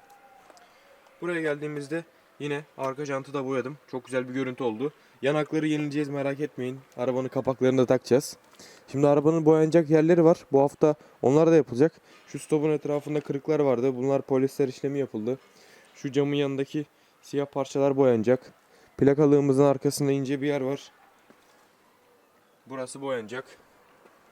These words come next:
Ee, yazlarımızı söktük. Yazlarımız yenilenecek.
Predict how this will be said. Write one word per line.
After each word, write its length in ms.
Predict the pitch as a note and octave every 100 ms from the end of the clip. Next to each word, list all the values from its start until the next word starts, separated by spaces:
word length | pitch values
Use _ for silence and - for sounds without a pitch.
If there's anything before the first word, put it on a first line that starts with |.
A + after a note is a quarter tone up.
| _ _ _ _
Ee, 40 | A#2 A#2+ A#2 A2+
yazlarımızı 540 | B2+ C3+ C3 C3 C#3+
söktük. 340 | - C3 - B2+
Yazlarımız 540 | B2+ A#2+ B2 C3 B2+
yenilenecek. 560 | B2+ A#2+ G#2+ G2+ B2